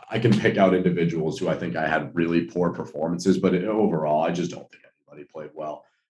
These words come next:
Um, I'd agree that it was apparent early on that Grzelcyk was not going to have a good game. Had a lot of turnovers. I've noticed, too, that, I mean, I've said this since twenty nineteen, and my knock on him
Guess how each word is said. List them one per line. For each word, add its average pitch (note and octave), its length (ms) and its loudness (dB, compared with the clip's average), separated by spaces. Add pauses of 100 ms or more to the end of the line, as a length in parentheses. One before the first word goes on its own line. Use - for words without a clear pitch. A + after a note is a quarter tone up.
(100)
Um, D#2+ 340 -2
I'd G2 140 4
agree G2 400 6
that F#2 180 2
it G2+ 120 -6
was F#2 140 -8
apparent F#2 720 2
early F#2+ 320 4
on F#2 220 2
that F2 120 -4
Grzelcyk F2+ 340 -4
was D#2+ 120 -8
not E2+ 260 -4
going G2 200 4
to F#2+ 80 0
have G2+ 180 -2
a F#2+ 40 0
good G2 180 4
game. A2 400 -2 (340)
Had G#2+ 120 2
a E2 60 2
lot F2+ 320 4
of A2 100 0
turnovers. F#2 840 -2
I've A#2 160 0
noticed, D3 400 4
too, F2+ 240 0
that, D#2+ 240 -8 (300)
I C3+ 60 6
mean, C3+ 140 8
I've C3+ 160 4
said C#3+ 200 2
this B2 280 6
since G#2 160 -4
twenty G#2 300 2
nineteen, F2+ 560 0
and E2+ 300 -2 (380)
my G#2+ 220 4
knock G#2 340 6
on F2+ 180 2
him E2+ 340 -2